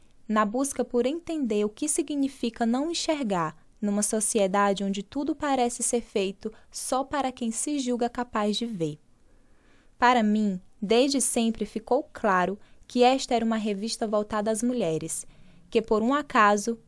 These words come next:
e não necessariamente por dramas pessoais, são também pessoas cegas, mas a cegueira ou a baixa visão não podem nem devem ser definidoras de tudo o que elas são e das coisas pelas quais se interessam.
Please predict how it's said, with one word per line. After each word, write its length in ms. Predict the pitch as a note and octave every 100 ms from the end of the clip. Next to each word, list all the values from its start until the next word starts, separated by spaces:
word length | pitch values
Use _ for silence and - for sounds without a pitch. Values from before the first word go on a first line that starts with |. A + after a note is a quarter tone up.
| B3
e 60 |
não 180 | A#3+ C#4
necessariamente 880 | F4 - D4+ - B3 A#3 A3 A3+ -
por 220 | - A3
dramas 420 | F#3+ G3 G#3 A3
pessoais, 800 | - A3 G#3+ A3+ F#3 D#3+ E3 - - - -
são 320 | - C4 D4
também 320 | D#4 C#4 B3
pessoas 420 | B3 A#3 A3+ A#3
cegas, 580 | - - F3+ E3 D#3+ - - - - _
mas 180 | G#3+ G3+
a 80 | G#3+
cegueira 600 | G#3+ A3 F#3+ G#3+ A#3+ C4 -
ou 120 | G#3
a 60 |
baixa 340 | F#3+ F#3+ G3+ G3+
visão 500 | F#3 F3 F#3+ F#3+ F3+ - - -
não 180 | A#3 D#4+
podem 540 | - A3+ G#3 G#3 G#3+
nem 240 | G#3+ C#4+ D#4
devem 400 | A3+ A3 A3+ G#3+
ser 240 | - G3+
definidoras 840 | G3+ A#3+ C#4 C4+ G#3 F#3+ F#3+ G3+
de 120 | G3
tudo 320 | G#3+ - C#4+ D4+
o 40 |
que 140 | -
elas 300 | C#4+ C4 C4+
são 360 | - - G3+ A3 - - -
e 80 | A3
das 260 | B3 B3+
coisas 340 | - A3 A3+ A3+
pelas 360 | A#3 A3+ A3+
quais 240 | - G3+ G3+
se 100 | A3
interessam. 640 | A3 A3+ G3+ D#3+ - F3